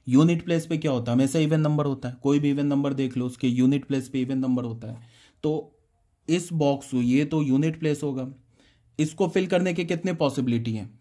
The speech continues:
या तो इसमें टू डाल सकते हो, या तो फ़ोर डाल सकते हो, या तो सिक्स डाल सकते हो।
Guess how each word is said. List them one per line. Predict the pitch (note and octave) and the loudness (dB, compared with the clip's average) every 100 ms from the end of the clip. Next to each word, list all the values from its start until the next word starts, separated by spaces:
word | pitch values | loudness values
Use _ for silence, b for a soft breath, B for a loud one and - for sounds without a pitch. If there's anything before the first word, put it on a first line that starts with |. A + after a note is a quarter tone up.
| - | -2
या | B2 | 0
तो | C#3+ | 0
इसमें | C3+ C#3 C3 | 0 0 0
टू | C3+ | 2
डाल | C3+ C3 | 2 0
सकते | B2+ B2 A#2+ | 0 -6 -2
हो, | B2+ | -2
या | A#2+ | 0
तो | A#2 A#2 | -2 -4
फ़ोर | C3 B2+ | -2 -2
डाल | B2 A#2+ | 0 -2
सकते | A#2+ A2+ A#2 | -4 -6 -4
हो, | |
या | A2+ | -4
तो | A#2 | -6
सिक्स | A#2 C3+ - | -8 -8 -6
डाल | B2+ A#2 | -4 -4
सकते | A#2 A2 A2 | -6 -8 -10
हो। | A2 | -10